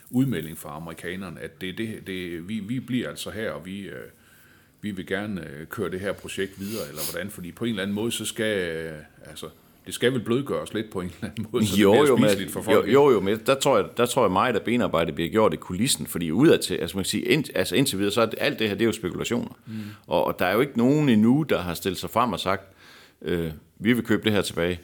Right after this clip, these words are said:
Speaker 2: Vi har givet sådan, så det er det bud til amerikanerne." De har jo ikke officielt skulle forholde sig til noget som helst. Så i princippet,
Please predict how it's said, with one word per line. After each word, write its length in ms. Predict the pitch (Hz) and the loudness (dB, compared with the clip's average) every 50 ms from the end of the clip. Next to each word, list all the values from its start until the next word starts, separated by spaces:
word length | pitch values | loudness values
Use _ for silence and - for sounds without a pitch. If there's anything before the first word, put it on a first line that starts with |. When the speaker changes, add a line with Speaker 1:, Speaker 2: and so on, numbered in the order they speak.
| - - | -10 -4
Speaker 2:
Vi 120 | 92 104 110 | 2 4 4
har 60 | 110 | 4
givet 260 | 85 110 113 117 104 | 4 4 2 2 4
sådan, 200 | 110 107 92 80 | 2 2 2 0
så 220 | - - 92 90 90 - - - | 0 -2 -2 -2 -2 -6 -2 2
det 100 | 117 117 | 4 4
er 40 | 98 | 6
det 140 | 95 98 - | 4 2 2
bud 180 | 107 127 143 | 2 2 2
til 120 | 131 - 90 | 2 0 0
amerikanerne." 520 | 82 82 - - - 95 98 95 80 78 - | 0 -2 -4 -2 -2 -2 0 -2 -4 -4 -4
De 80 | 104 107 | -2 0
har 120 | 104 101 95 | 0 2 2
jo 60 | 107 | 2
ikke 200 | 147 165 - - - - - | 2 2 0 -6 -12 -6 -4
officielt 460 | - 95 - 104 - - - 151 120 - | -4 -4 -4 -4 -2 0 0 0 0 -2
skulle 200 | - - 101 87 | -4 -4 -6 -6
forholde 440 | - - 92 - - 151 127 87 - | -6 -8 -4 0 0 0 0 0 -4
sig 120 | - - | -8 -10
til 160 | - - 78 | -10 -10 -8
noget 180 | 71 78 85 90 | -6 -4 -6 -6
som 120 | - 80 | -6 -8
helst. 240 | 76 85 82 - - - - - - - - - - | -8 -8 -8 -8 -10 -12 -16 -20 -20 -20 -20 -16 -6
Så 140 | - - 101 | 0 0 0
i 40 | |
princippet, 640 | 98 - 104 101 - - - 190 160 113 85 - | 0 0 -2 0 2 2 2 2 0 -2 -4 -6